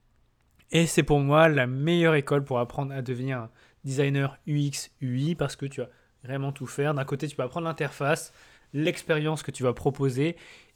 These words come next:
et derrière, la technique, la réalisation pour faire le site. C'est pas en me posant sur un logiciel, en tapant des lignes de code abstraites que j'ai compris comment ça marchait. Euh,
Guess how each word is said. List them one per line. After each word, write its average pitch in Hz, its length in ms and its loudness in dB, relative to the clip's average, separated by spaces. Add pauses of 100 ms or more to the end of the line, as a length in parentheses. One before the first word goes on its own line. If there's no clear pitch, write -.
et 170 140 2
derrière, 143 520 0
la 151 240 2
technique, 143 640 -4
la 151 260 4
réalisation 127 720 0
pour 127 180 -8
faire 120 160 -4
le 107 80 -4
site. - 380 -16 (2250)
C'est 165 540 2 (280)
pas 156 240 6
en 147 120 -2
me 139 120 2
posant 143 420 2
sur 127 260 -4
un 110 140 -4
logiciel, 131 580 -2
en 120 140 -8
tapant 139 320 -4
des 127 160 0
lignes 120 380 -4
de 107 140 -4
code 127 400 4
abstraites 123 440 -4
que 107 220 -12 (420)
j'ai 113 160 -8
compris 127 360 -8
comment 123 200 -4
ça 120 100 -6
marchait. 143 480 2 (460)
Euh, 110 200 -8